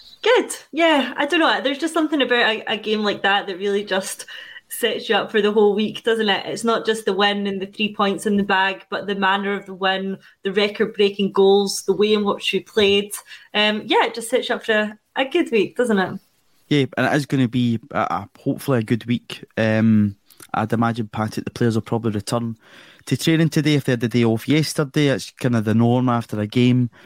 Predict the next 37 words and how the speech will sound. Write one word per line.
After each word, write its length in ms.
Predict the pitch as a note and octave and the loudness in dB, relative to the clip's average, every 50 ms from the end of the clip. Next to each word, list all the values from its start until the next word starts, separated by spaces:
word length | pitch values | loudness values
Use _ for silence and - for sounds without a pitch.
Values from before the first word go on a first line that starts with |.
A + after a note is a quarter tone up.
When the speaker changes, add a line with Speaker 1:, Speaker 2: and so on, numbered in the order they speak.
| - - _ _ _ - | -20 -20 _ _ _ -2
Speaker 2:
Um, 200 | A#2+ A#2 A2+ A2+ | 0 0 2 2
and 20 | |
they'll 100 | A2+ G#2+ | 2 0
be 80 | G#2+ A2 | 0 0
going 160 | - A#2 G#2+ | 0 0 -2
through 160 | - - A#2+ | 0 0 -2
their 80 | A2+ G#2 | -2 -2
paces 360 | - - A#2 A2 - A2+ - | 0 0 0 0 0 -2 -2
for 100 | - A2 | -2 -4
Ross 280 | G#2+ A#2 A2+ A2 - - | -2 0 0 0 0 -2
County. 460 | - - A#2+ B2 - - C#3 B2 G#2+ - - - - - - _ _ | -2 0 0 0 2 2 2 0 0 -2 -10 -20 -20 -20 -20 _ _
This 160 | - D#3+ - | -2 -2 0
is 100 | E3 C#3+ | 0 0
the 80 | B2 B2+ | -2 -2
first 280 | - D3 C#3 - - - | -2 -2 -4 -6 -6 -8
time 160 | C#3 B2+ A2+ | -8 -8 -6
Celtic's 340 | - C#3 C3 - - - - | -4 -6 -6 -6 -6 -12 -6
played 320 | - - C3+ B2+ A2+ - | -2 0 0 0 2 0
midweek 380 | B2+ B2 A2+ - B2+ C#3 - - | 0 -2 0 -2 -6 -4 -2 0
in 80 | B2+ | 0
a 60 | A2+ | 0
long 260 | A2+ A#2+ B2 B2+ B2+ A2+ | 2 2 0 0 0 0
time, 260 | - C3 B2+ C3+ C#3 | 0 2 2 4 4
which 220 | C#3 C#3 - - - - - | 2 2 0 -4 -6 -6 -4
seems 200 | - - C#3 C3+ | 0 2 2 4
a 60 | B2+ A#2 | 4 4
bit 160 | A#2+ - - | 2 0 -2
strange. 400 | - - - C3 C3 C3+ C3 C3 | -6 -4 0 2 2 4 4 2
Obviously, 280 | C3+ B2+ C3 - B2+ | 0 0 0 -2 0
we 60 | A#2+ A#2+ | 0 0
had 80 | A#2 - | 0 0
that 140 | A#2 - | -2 -2
wee 120 | - A#2+ A2+ | -2 -2 -2
bit 160 | A#2 A2 - | -2 -2 0
of 80 | G#2+ G#2+ | 0 2
a 20 | |
lull 360 | G#2+ A2+ A#2 A#2+ B2 A#2 A2+ | 2 4 4 4 4 2 0